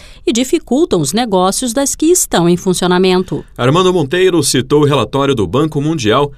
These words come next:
Speaker 2: que aponta que o excesso de burocracia, até para pagar impostos,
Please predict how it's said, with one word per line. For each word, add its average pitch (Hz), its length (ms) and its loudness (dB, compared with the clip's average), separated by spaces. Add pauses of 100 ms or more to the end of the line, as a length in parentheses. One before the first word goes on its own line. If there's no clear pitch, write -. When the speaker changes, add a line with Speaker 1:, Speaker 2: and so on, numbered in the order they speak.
Speaker 2:
que - 80 -4
aponta 135 380 0
que 120 100 -6
o 139 60 2
excesso 131 500 -4
de 87 120 -8
burocracia, 160 760 0
até 135 300 -6
para 160 220 -4
pagar 87 320 -4
impostos, 135 580 -2